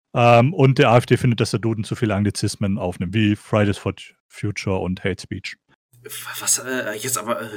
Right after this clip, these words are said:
Speaker 2: hä? Jetzt aber mal ganz ehrlich, was hat Fridays for Future im Duden zu suchen?
Speaker 1: Ja, äh, Duden hat,
Speaker 2: Also
Speaker 1: also, es ist schon ein Begriff, der hier in Deutschland auch geläufig ist.
Speaker 2: Ja, w-, w-, um, um einen Witz einzuleiten vielleicht, aber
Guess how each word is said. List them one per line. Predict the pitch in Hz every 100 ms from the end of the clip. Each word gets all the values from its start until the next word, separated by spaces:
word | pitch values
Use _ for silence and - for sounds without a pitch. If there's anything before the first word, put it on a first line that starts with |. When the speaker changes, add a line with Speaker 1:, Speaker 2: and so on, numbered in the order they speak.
| 95
Speaker 2:
hä? | 135 - -
Jetzt | - -
aber | 101
mal | 95
ganz | 95
ehrlich, | 101 117 127 107
was | -
hat | 98 -
Fridays | - - 107 143
for | - -
Future | - - 113 - 110
im | 98
Duden | - 156 247
zu | - 104
suchen? | 101 98 - - _ _ _ - - -
Speaker 1:
Ja, | 98 110
äh, | 131 - 127 123 151 143
Duden | 131 127 160 139 -
hat, | 120
Speaker 2:
Also | 120 90 90 - - - -
Speaker 1:
also, | 101 202 170 -
es | -
ist | 104
schon | - 147
ein | 123
Begriff, | 101 - 127
der | 98
hier | 87
in | 95
Deutschland | 104 - 92
auch | - _ _
geläufig | 95 95 - 87
ist. | 87 - _ _ _ _ -
Speaker 2:
Ja, | 92 113 110
w-, | - -
w-, | 110 - -
um, | - - 127
um | 117
einen | 107 101
Witz | - -
einzuleiten | 98 104 - 92 95 -
vielleicht, | - 98 92 92
aber | - 92 101 101